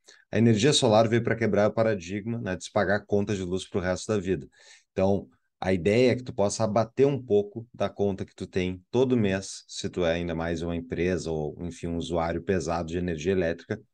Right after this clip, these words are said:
instalando painéis fotovoltaicos. Procure, então, a Suning através do link do Tapa,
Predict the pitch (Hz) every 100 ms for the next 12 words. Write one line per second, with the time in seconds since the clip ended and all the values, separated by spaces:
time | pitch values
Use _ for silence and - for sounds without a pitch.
0 | _ 101 - 104 92 95 95 - _ _
1 | 98 90 87 87 87 85 85 92 - 67
2 | - - - - _ _ _ 104 104 131
3 | 135 123 120 101 92 - 95 - - 127
4 | 113 98 92 95 104 90 92 120 127 135
5 | - 78 -